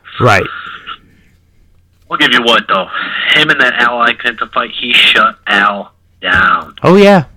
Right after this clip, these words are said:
Speaker 1: no
Speaker 2: He
Speaker 1: doubt.
Speaker 2: smoked Al Iaquinta, dude.
Speaker 1: Yeah. Yeah, it was a, that was a good one. I, I really enjoyed that fight. Um,
Speaker 2: Yeah. And, and, and again, I'm not saying anything wrong with Cowboy, man. I love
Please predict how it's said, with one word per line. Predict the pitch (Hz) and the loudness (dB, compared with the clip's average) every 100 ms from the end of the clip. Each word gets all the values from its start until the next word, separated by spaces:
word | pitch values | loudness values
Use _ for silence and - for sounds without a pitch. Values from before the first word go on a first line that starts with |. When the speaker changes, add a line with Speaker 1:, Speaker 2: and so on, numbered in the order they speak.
| - | -2
Speaker 1:
no | 139 | 0
Speaker 2:
He | 151 | 4
Speaker 1:
doubt. | 143 139 | 6 4
Speaker 2:
smoked | - 107 120 117 107 - _ 95 | 2 -2 0 0 -2 -8 _ -8
Al | 95 | -6
Iaquinta, | 95 _ - 90 90 87 | -6 _ -10 -10 -12 -16
dude. | - - _ _ _ _ _ _ - | -18 -20 _ _ _ _ _ _ -4
Speaker 1:
Yeah. | 107 117 113 - - - - _ _ | 2 4 2 -2 -8 -12 -20 _ _
Yeah, | 110 113 | 0 2
it | 113 | 2
was | 120 | 2
a, | 127 120 117 | 4 4 4
that | 120 | 4
was | 120 | 2
a | 113 | 0
good | 120 110 | 0 0
one. | 101 90 - - _ | -2 -4 -8 -20 _
I, | - 107 110 | -2 2 2
I | 82 104 | 2 2
really | 107 104 98 | 2 2 0
enjoyed | 95 95 95 | -2 -2 -2
that | 92 87 | -2 -4
fight. | - 92 87 - _ _ _ _ _ _ _ _ _ _ _ - | -4 -4 -4 -8 _ _ _ _ _ _ _ _ _ _ _ -2
Um, | 101 92 90 95 - _ _ _ _ _ - - | 0 0 -2 -8 -14 _ _ _ _ _ -6 0
Speaker 2:
Yeah. | - 214 - _ _ - - - 160 | 2 0 -2 _ _ -12 -10 -6 -4
And, | 165 180 | -4 -2
and, | 190 | 0
and | 185 | 0
again, | 202 196 190 185 | 0 2 0 0
I'm | 160 151 | -2 0
not | 175 170 | -2 0
saying | 190 180 | 0 0
anything | 180 190 180 | 0 0 -4
wrong | 131 143 156 | -2 -4 -4
with | 113 | -4
Cowboy, | - 131 143 117 | 0 0 0 -4
man. | 95 107 | -2 -2
I | 113 120 | 0 -2
love | 107 127 | -2 -4